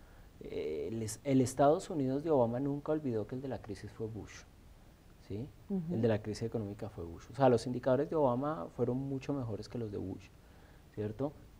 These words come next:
Speaker 1: Eh, y de todas formas Estados Unidos sí tiene una gran compo-, o sea, así como tiene una composición conservadora blanca muy importante, también tiene una cons-, una composición liberal muy fuerte, que es a la que le apuntan los demócratas,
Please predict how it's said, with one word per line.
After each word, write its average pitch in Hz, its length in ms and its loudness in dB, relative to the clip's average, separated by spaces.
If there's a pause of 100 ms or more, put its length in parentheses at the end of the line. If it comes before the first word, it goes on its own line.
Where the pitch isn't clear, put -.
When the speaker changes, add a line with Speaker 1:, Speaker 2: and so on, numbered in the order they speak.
Speaker 1:
Eh, 101 560 -2
y 135 120 6
de 120 100 4
todas 110 200 -4
formas 131 260 -4
Estados 110 300 -6
Unidos 107 240 -8
sí 123 140 -6
tiene 123 240 -6
una 127 180 -6
gran 131 240 -4
compo-, - 240 -10
o - 40 -14
sea, 113 100 -4
así 107 180 0
como 202 180 4
tiene 127 120 4
una 143 120 2
composición 117 760 -6 (380)
conservadora 113 640 8
blanca 120 360 4
muy 135 320 2
importante, 104 680 -6 (300)
también 104 280 -2
tiene 107 140 -2
una 123 100 -4
cons-, 131 260 -6
una 113 280 -6
composición 110 640 -6
liberal 98 480 0 (420)
muy 92 160 -6
fuerte, 127 460 4 (120)
que 110 100 -6
es 104 100 -6
a 101 60 -4
la 107 120 -6
que 120 100 -6
le 101 60 -2
apuntan 101 420 -8
los 98 140 -12
demócratas, 117 680 -2